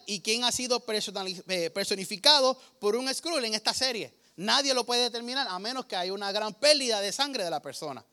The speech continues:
del alienígena. Es la única forma. Pues esta situación es la que vivimos dentro del cuerpo de Dios. Esto yo me estoy atreviendo a decir esto, no me lo dijo el pastor.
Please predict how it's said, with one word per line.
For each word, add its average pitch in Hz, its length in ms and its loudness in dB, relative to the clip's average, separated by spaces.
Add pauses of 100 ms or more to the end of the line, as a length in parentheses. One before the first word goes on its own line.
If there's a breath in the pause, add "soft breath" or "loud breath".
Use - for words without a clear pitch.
(240)
del 131 420 -4
alienígena. 131 600 -4 (240)
Es 175 80 2
la 208 140 6
única 214 240 -2
forma. 131 340 -6 (1600 soft breath)
Pues 196 240 4
esta 247 240 6
situación 262 500 2
es 240 60 2
la 233 140 6
que 233 120 8
vivimos 247 360 0
dentro 185 320 0
del 185 140 -2
cuerpo 160 340 -2
de 135 80 0
Dios. 117 80 -4
Esto 135 120 -8
yo 233 140 -6
me 226 160 -8
estoy 196 220 -10
atreviendo 170 640 -4
a 135 60 -2
decir 131 280 -4
esto, 120 220 -10
no 131 100 -8
me 151 80 -6
lo 151 80 -4
dijo 147 140 -8
el 139 60 -12
pastor. - 380 -16